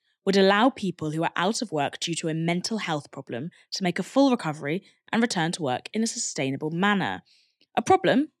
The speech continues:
when part of the rise in long-term sickness is being attributed to mental health issues. Ash,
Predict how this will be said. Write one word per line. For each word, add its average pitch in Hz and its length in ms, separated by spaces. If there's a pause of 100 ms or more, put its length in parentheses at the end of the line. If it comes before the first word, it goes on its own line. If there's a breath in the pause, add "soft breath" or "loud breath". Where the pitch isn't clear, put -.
when 190 180
part 180 300
of 180 60
the 170 100
rise 147 240
in 156 160
long-term 147 400
sickness - 560
is 156 100
being 156 260
attributed 147 640
to 220 140
mental 156 560 (180)
health 339 300
issues. 104 560 (800)
Ash, - 480